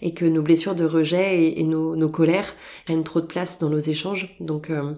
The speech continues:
voilà, je voulais vous, vous confier tout ça, hein, parce que, euh, peut-être que vous vivrez aussi le challenge avec moi et que vous aurez envie de le faire de votre côté. En tout cas, si c'est le cas, n'hésitez pas, euh, à me témoigner, euh, de vos retours, ça me ferait vraiment super plaisir.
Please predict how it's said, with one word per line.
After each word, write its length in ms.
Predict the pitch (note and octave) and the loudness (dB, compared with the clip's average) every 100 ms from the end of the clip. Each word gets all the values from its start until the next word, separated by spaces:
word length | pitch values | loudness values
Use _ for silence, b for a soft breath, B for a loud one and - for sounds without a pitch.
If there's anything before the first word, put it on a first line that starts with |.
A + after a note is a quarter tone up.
| - - | -12 -2
voilà, 240 | E3+ D#3 F3+ | -2 0 -4
je 100 | E3 | 0
voulais 220 | F#3 A3 | 4 4
vous, 340 | G3+ G3+ F#3+ | 2 -2 -2
vous 140 | F#3 F3+ | -2 -2
confier 380 | - A3 C4+ C4+ | 0 2 2 0
tout 120 | A3 | -4
ça, 240 | - F3+ | -2 0
hein, 260 | G3 B3 C4+ | 0 -4 -4
parce 220 | F3+ E3+ | -4 -4
que, 140 | - F#3+ | -4 -2
euh, 220 | G#3 G3 | 0 -2
peut-être 320 | E3+ D#3 G#3+ - | -2 0 -2 0
que 100 | F#3 | -2
vous 340 | D#3+ E3+ E3 | 0 0 0
vivrez 360 | D#3+ F3 E3+ G3+ | 2 0 2 0
aussi 220 | - F#3+ | 0 2
le 120 | F3+ | 2
challenge 400 | - D#3+ D#3 F3+ | 2 0 2 0
avec 260 | E3 D3+ D3+ | 0 -2 -2
moi 320 | D3 - B B B - | -2 -4 B B B -2
et 100 | D#3+ | 0
que 80 | E3 | 2
vous 120 | D#3+ | 2
aurez 100 | D#3 | 2
envie 180 | D#3 E3 | 2 2
de 60 | |
le 60 | E3 | 2
faire 180 | F3 E3+ | 0 0
de 80 | |
votre 320 | D#3 D#3 - E3 | 0 0 -2 -2
côté. 400 | D#3+ D#3 D3 - | -2 -2 -4 -4
En 60 | D#3 | -6
tout 140 | - | -2
cas, 120 | F3+ | -2
si 120 | F3+ | -2
c'est 140 | E3+ D#3+ | -4 -4
le 80 | - | 0
cas, 140 | F#3+ | 2
n'hésitez 360 | F3+ D#3+ D#3+ D#3 | 4 2 0 -2
pas, 240 | E3 F3+ | -2 -4
euh, 80 | D3+ B B B B | -6 B B B B
à 80 | E3 | -2
me 80 | D3 | 0
témoigner, 640 | F3 E3 D#3+ D#3+ D#3+ F3+ | 2 4 4 4 2 2
euh, 120 | D#3 | 0
de 100 | D3 | 0
vos 200 | D3 D#3 | 2 2
retours, 480 | D3 D#3 D#3 G#3 G3 | 4 2 2 -2 -2
ça 100 | F3 | -4
me 60 | D3 | -2
ferait 160 | D#3+ | -2
vraiment 240 | D3 D3 F3 | -2 -2 -4
super 340 | - F3 F3 | -4 -4 -2
plaisir. 340 | F#3 D#3+ - | -2 -2 -4